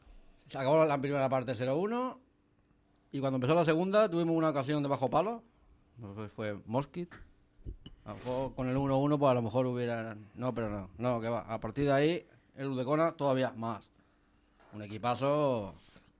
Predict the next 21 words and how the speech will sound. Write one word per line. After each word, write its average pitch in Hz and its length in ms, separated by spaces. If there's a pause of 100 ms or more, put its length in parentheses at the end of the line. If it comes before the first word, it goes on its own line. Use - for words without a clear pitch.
(680)
Un 135 200
punta 143 400
que, 151 180
que 135 60
lo 139 80
volvió 127 280
loco. 123 300 (180)
Un 110 120
punta 113 420
que 117 80
medía 117 260
uno 117 140
noventa 113 640
o, 110 60 (140)
o - 40
más. 143 220 (1080)
No 113 80
sé 110 80
si 120 60
marcó 113 280
uno 117 520